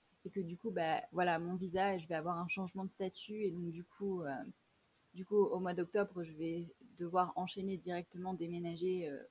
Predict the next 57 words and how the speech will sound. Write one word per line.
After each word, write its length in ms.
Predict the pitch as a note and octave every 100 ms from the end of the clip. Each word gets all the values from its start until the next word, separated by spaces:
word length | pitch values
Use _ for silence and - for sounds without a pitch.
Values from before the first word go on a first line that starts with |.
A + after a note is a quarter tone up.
| _
dans 100 | F3+
le 80 | F3
Michigan 440 | F#3+ - E3 F#3 F3
et 200 | D3 C#3
commencer. 580 | E3 E3 E3+ G3 B3+ - _ _ _ _ _ _ E3
Euh, 200 | D#3 - - - - -
et 80 |
de 100 | F3
pas 160 | F3 A3
savoir 420 | A3 G#3 A3 A3
quand 180 | G#3+ G#3
est-ce 140 | G3+
que 120 | - F#3
je 80 |
vais 120 | E3 F3
rentrer 300 | F3 - F3
en 80 |
France, 260 | E3 G3 G3+
quand 180 | F3+ D#3
est-ce 140 | E3
que 100 | E3+
je 60 | D3+
vais 120 | D#3+ -
pouvoir 260 | G#3 A3 G#3
rentrer 240 | G3+ -
en 120 | F3+ E3+
France, 300 | G3 G#3 G3+ -
ça, 340 | D3+ D3+ C#3+ D#3 _ _ _ _ _ _ _
je 120 | F3+ G#3
me 100 | G#3+
rends 160 | G#3+
compte 180 | G#3+ B3
en 60 | G#3+
fait 140 | A3+
que 100 | A3
ça 160 | G#3+ F#3
rend 80 |
les 80 | F3+
choses 160 | G3 F#3+
un 140 | G3+
petit 160 | G3+ G#3+
peu 120 | A#3
plus 160 | G#3 G#3
difficiles 560 | G#3+ A3 G#3 A3 A3+
et 60 | F#3+
que 120 | F#3+
finalement, 680 | - G3+ G3 G3 A3 B3 B3
rentrer 360 | - G3 F#3+ G3
en 60 | G3
France 220 | G3+ G3+
tous 120 | -
les 160 | F3 F#3+
ans, 80 | G#3+
c'était 240 | G3 F#3
pas 160 | - G3+
si 180 | - C4
mal. 220 | G3+